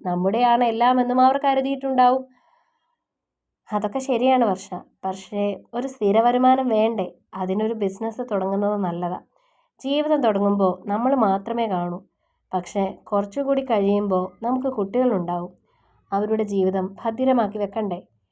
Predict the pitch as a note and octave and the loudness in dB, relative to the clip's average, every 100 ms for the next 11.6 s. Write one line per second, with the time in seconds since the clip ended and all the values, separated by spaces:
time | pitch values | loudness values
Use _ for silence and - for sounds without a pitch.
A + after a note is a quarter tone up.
0 | _ - C#4 D4 C4 A#3 F#3+ G3+ A3 A3 | _ -4 0 2 0 0 0 0 0 0
1 | F#3 F3+ F#3+ F#3+ - F3 E3+ - _ _ | -2 -2 -2 -4 -8 -10 -10 -16 _ _
2 | _ F#3 F#3+ G3 G3 G3+ A3+ G#3+ G3 G3 | _ -8 -6 -4 -4 -4 -2 -2 -2 -4
3 | - G#3 A#3 C4 A#3+ G3 G#3+ A3+ A3+ G#3 | -8 -8 -2 0 0 0 -2 -4 -2 -2
4 | G3+ G3+ F#3+ G3 F#3 F#3 G3+ G#3+ F#3 E3 | -2 -2 -4 -4 -4 -4 -4 -4 -6 -8
5 | - _ _ _ _ _ _ - F3+ G3 | -20 _ _ _ _ _ _ -14 -8 -4
6 | G3 F#3+ F#3+ F#3 - C4 C#4 C4+ C4+ C4 | -2 -2 -2 -2 -6 -4 -2 -2 0 2
7 | G#3 G#3 A3+ B3 B3 A#3 G#3+ G#3 F#3 F#3 | 2 2 0 -2 -6 -6 -8 -6 -4 -6
8 | F#3 E3+ E3+ _ _ _ _ - E3+ F3+ | -8 -10 -10 _ _ _ _ -12 -6 -2
9 | G#3+ G#3 F#3+ F3+ - A3+ A3+ B3 C4 B3+ | -2 0 -2 -6 -12 -16 -8 -4 -2 -2
10 | G3 F3+ F3 F3 F3+ F3+ - _ _ _ | -2 -2 -6 -8 -10 -12 -18 _ _ _
11 | - B3 - F#3 F#3 F3+ | -6 -6 -2 -2 -2 -6